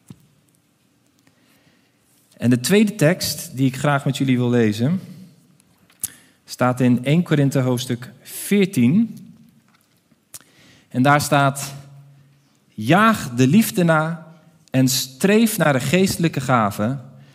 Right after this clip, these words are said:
en vooral daarnaar dat u mag profeteren. Wie namelijk in een andere taal spreekt,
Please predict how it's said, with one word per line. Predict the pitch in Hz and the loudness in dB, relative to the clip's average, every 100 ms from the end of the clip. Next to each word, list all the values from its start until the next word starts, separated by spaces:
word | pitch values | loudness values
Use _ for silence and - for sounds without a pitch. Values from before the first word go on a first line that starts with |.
| _ _ | _ _
en | 123 123 | -2 0
vooral | 120 127 147 185 156 | 0 2 4 2 2
daarnaar | 127 175 185 165 156 156 151 - | 2 2 4 2 2 0 -6 -8
dat | 117 123 | -8 -4
u | 131 | -2
mag | 120 - | -2 -4
profeteren. | 120 110 113 104 139 131 110 92 92 - - _ _ _ - - _ | -4 -4 -6 -8 -4 -2 -2 -6 -12 -20 -20 _ _ _ -20 -20 _
Wie | 123 | 4
namelijk | 156 202 196 185 | 4 4 2 0
in | 165 | 0
een | 147 | 0
andere | 170 226 202 175 | 2 4 2 0
taal | 165 180 | 0 0
spreekt, | 185 - - 170 190 208 - | -2 -6 -2 2 2 -2 -6